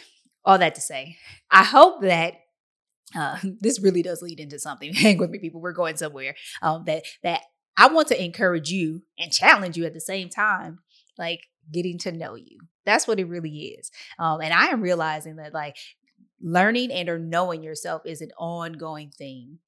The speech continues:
Someone asked me last week, like, "What were my, what's my hobby?" My favorite hobby, my thing to do.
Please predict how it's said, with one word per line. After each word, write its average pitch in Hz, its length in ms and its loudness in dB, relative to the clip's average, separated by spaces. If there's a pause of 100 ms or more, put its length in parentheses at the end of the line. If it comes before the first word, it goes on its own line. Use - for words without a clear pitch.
(140)
Someone 240 400 -2
asked 151 320 -6
me 160 100 -14
last 160 440 -8
week, 151 200 -20
like, 151 220 -12
"What 165 220 -6
were 156 160 -8
my, 143 420 -14
what's 165 200 -10
my 151 120 -14
hobby?" - 560 -8 (340)
My 180 160 -16
favorite 165 280 -10
hobby, 175 280 -8
my 139 120 -14
thing 180 260 -12
to 151 100 -16
do. 190 260 -10